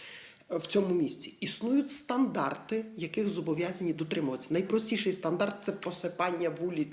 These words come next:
вулиці, е, якоюсь певною сумішю або очистка від снігу. Особа, яка впала, зламала чи не зламала, забилася, розбила власні речі чи щось інше,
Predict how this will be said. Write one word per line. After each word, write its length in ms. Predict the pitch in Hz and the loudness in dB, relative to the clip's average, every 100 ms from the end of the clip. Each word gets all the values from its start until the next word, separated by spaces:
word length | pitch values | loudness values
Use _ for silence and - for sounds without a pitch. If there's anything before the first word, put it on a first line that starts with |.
| - | -2
вулиці, 580 | 196 151 135 - 123 - - - - - - | 2 2 2 -2 -4 -6 -10 -10 -12 -16 2
е, 440 | 185 165 151 147 - | 6 8 8 6 4
якоюсь 420 | 175 165 202 180 - | 2 4 6 4 4
певною 400 | 175 165 151 139 | 2 4 4 4
сумішю 580 | - 226 262 - 240 233 - | 2 6 4 4 0 -2 -4
або 380 | 190 165 240 190 | -2 2 4 4
очистка 500 | 185 - 214 - 180 | 2 2 0 -2 -6
від 220 | 156 - | -6 -4
снігу. 380 | - 180 135 120 - - - - - - - - _ 214 | 0 2 2 0 -12 -16 -14 -14 -14 -16 -20 -20 _ 2
Особа, 520 | 202 - 320 233 160 | 4 6 4 4 2
яка 400 | 156 160 - 143 | 0 -2 -2 -2
впала, 760 | - - - 185 151 143 117 - - _ _ _ - _ _ _ _ - | -2 -6 2 4 4 0 -4 -10 -20 _ _ _ -20 _ _ _ _ -2
зламала 960 | 151 196 226 240 214 202 170 147 127 - - | 0 4 4 4 0 0 0 -2 -6 -14 -6
чи 160 | - | -2
не 100 | 247 | 0
зламала, 460 | 214 226 220 196 165 | 2 2 4 2 2
забилася, 960 | 175 240 196 208 185 165 - 156 135 - | 4 2 4 6 6 4 0 -2 -2 -4
розбила 600 | 165 185 208 180 226 233 | -2 2 2 4 4 4
власні 520 | 202 202 214 208 208 196 | 0 2 0 0 -2 0
речі 580 | 180 160 151 - - - | 2 0 -2 -6 -8 -6
чи 160 | 196 | -6
щось 240 | - 190 233 | -2 -2 -2
інше, 300 | 233 - | -2 -2